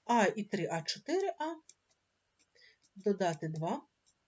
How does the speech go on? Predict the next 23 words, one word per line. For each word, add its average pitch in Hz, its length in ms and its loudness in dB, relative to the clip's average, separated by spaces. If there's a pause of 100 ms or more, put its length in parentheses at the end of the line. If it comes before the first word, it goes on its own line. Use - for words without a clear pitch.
(960)
поділити 185 520 0
на 175 120 -4
два, 185 400 -6
менше 196 480 0
або 170 160 -6
дорівнює 262 640 -4 (840)
одиниці. 151 680 -4 (600)
Тут 403 200 6
так 175 160 0
само, 165 500 -4
але 214 180 2
буде 202 260 2
мінус 196 460 2
два 208 340 -2
а. 233 300 -4 (1120)
Один 208 360 4
і 190 60 0
мінус 185 300 -2
один 175 200 -4
скоротиться, 359 580 -2
поділити 175 560 -4
на 190 120 -4
два, 294 320 -2